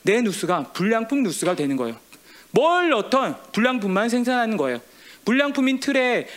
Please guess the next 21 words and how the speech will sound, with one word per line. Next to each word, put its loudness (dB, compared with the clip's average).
아무리 2
좋은 0
원재료를 2
어떤 -2
불량품만 0
나오는 0
거예요. -4
쓸 0
수가 0
없어요. -2
그래서 0
나는 2
이 2
영광과 0
존귀로 0
지어지고 0
하나님의 0
사랑을 0
받고 0
이 2
세상에서 0